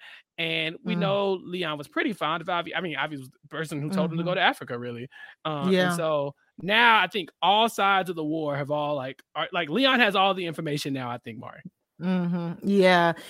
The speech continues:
Speaker 2: This was just, his house was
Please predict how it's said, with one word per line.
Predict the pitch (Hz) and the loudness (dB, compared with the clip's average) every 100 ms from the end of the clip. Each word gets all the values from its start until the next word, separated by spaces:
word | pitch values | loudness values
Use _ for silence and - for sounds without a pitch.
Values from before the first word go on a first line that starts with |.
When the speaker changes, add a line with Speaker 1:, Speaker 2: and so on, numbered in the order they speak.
| - - | -20 -12
Speaker 2:
This | - 175 262 - | -2 6 6 4
was | 202 175 175 175 160 156 143 - | 4 10 12 12 12 8 2 -10
just, | - 190 190 165 170 - - - - - - - - - _ | -2 6 8 8 4 -4 -8 -16 -18 -20 -20 -20 -20 -20 _
his | - 349 359 - | 8 10 10 6
house | - - 254 240 220 - | -4 8 12 12 10 4
was | 185 175 170 147 - | 6 6 6 2 -6